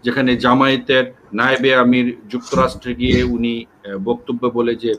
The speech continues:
গাজওয়াতুল হিন্দ করার জন্য পঞ্চাশ লাখ লোক তাদের প্রস্তুত আছে। তাহলে আপনারা কেন ভুলে যাচ্ছেন যে এই সমস্ত কিছু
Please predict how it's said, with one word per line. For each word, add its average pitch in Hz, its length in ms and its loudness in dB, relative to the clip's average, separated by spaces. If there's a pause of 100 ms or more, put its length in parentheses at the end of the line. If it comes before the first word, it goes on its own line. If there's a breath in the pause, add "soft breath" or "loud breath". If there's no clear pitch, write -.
(580 soft breath)
গাজওয়াতুল 120 520 2
হিন্দ 147 340 2
করার 131 300 0
জন্য 120 320 0
পঞ্চাশ 131 360 -4 (180)
লাখ 127 200 0 (140)
লোক 123 300 0
তাদের 113 320 -4 (100)
প্রস্তুত 123 380 -10
আছে। 98 340 -10 (500)
তাহলে 190 600 2
আপনারা 139 560 -4
কেন 139 480 -2
ভুলে 120 320 -2
যাচ্ছেন 127 640 -4 (540)
যে 120 420 -2 (120)
এই 123 260 -2
সমস্ত - 840 -4
কিছু 131 600 -6